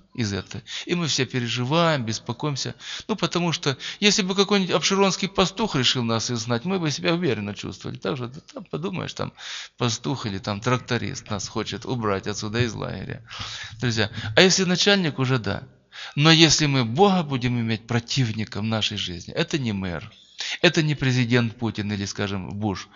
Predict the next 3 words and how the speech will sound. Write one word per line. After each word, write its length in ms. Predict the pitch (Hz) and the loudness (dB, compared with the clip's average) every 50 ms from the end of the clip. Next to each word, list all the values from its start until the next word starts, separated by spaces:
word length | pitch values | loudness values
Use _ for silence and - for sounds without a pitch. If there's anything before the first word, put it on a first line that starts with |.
| - - - - - - - | -18 -16 -14 -14 -14 -10 -6
Друзья, 320 | 131 117 104 107 98 90 - - - - - - - - | -4 -4 -2 -2 -4 -4 -6 -10 -20 -20 -20 -20 -4 2
это 440 | - 143 139 139 - 131 117 107 - - - - - - - - _ _ _ - - 131 127 113 - - _ _ - | 4 4 4 4 4 0 0 0 -2 -8 -18 -20 -20 -20 -20 -20 _ _ _ -20 -20 -20 -20 -20 -20 -20 _ _ 0
Господь 680 | 165 123 117 - - - 175 180 175 - - - - | 2 2 2 2 0 -2 -2 -4 -4 -6 -12 -14 -14